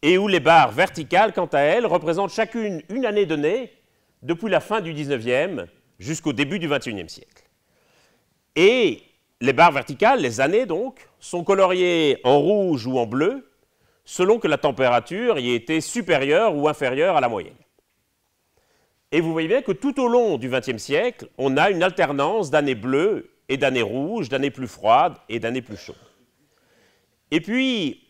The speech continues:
au tournant des années deux mille, au début du vingt et unième siècle, on voit bien que, à toutes les latitudes de la planète, les années virent au rouge,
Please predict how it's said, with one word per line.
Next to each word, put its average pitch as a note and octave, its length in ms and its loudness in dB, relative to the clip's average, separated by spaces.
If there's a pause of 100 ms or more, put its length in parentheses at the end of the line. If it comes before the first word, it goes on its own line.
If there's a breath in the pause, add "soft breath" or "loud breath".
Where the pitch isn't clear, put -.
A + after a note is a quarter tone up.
(140)
au C3+ 140 -2
tournant B3 500 4
des B2 200 -2
années C3 160 -2
deux B2 100 -4
mille, F#3+ 320 -4
au C3+ 80 -2
début F#3 320 -2
du D#3 80 -6
vingt C3+ 200 -4
et C3 40 -10
unième A#2 200 -6
siècle, D#3 480 -8 (600)
on E3 100 2
voit F#3+ 160 6
bien E3+ 360 2
que, B2+ 460 -4 (160)
à C3+ 120 2
toutes C4+ 240 -6
les G3 80 0
latitudes D3+ 480 -4
de A2+ 80 -2
la A2 100 -2
planète, F#2+ 640 -10 (540)
les B2 260 -2
années C#3 220 -2
virent C#3 400 -6
au A2 80 -4
rouge, A#2+ 540 -10